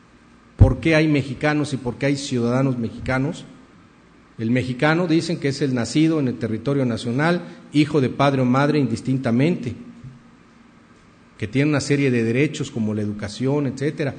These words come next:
Los primeros veintinueve artículos de la Constitución están regulados precisamente para proteger la defensa de todos los mexicanos, garantías individuales, derechos humanos.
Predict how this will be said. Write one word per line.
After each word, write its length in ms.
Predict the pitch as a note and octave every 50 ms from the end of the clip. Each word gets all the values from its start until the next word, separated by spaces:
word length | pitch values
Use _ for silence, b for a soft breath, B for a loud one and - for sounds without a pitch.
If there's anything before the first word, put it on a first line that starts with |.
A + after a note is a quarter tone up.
| B B B B B
Los 220 | A#2 A#2 A#2 A2+
primeros 400 | - - B2+ C3 D3+ D#3 E3 C3+
veintinueve 520 | C3 C#3 C3 A2 - B2+ B2+ C#3 D3+ D3+ D3
artículos 480 | C3+ - - D3 C3 D#3 C#3 B2 A#2
de 60 | G#2+ A2+
la 120 | A2 G#2+
Constitución 760 | - - A2+ - - B2 A2+ A#2+ A2 - C3+ D3 D3+ E3 E3+ - - - - - - - - - - - - - - -
están 320 | C3+ C#3+ - - C#3 D3
regulados 420 | C#3 C3+ B2 A2+ A#2+ A#2+ C3+ C#3 C3+
precisamente 500 | - D3 C3 - C3 C3 C3+ C3+ C#3+ A#2+
para 280 | - A#2 A2 G#2+ -
proteger 440 | - A2+ G#2+ - A#2 G2+ - C3 C3
la 100 | C3 B2
defensa 360 | A#2 G2+ - B2 C3 B2+ B2+
de 60 | A#2 -
todos 180 | B2+ B2+ B2+
los 140 | A#2 G#2+ G2
mexicanos, 720 | G#2 G#2 - - - - C#3 E3 G3+ G#3 - - - - - - - - - - - - - - - - -
garantías 460 | - A2 A2 G#2+ G2 B2 B2 A#2+ -
individuales, 600 | B2+ A2+ G#2+ G#2+ G#2 G2+ A2 B2+ C#3 C#3 B2+ G#2
derechos 300 | G#2 G#2 A2 G#2 - -
humanos. 540 | G#2 G2+ G#2+ A#2+ C3+ B2+ A#2 G#2 - - -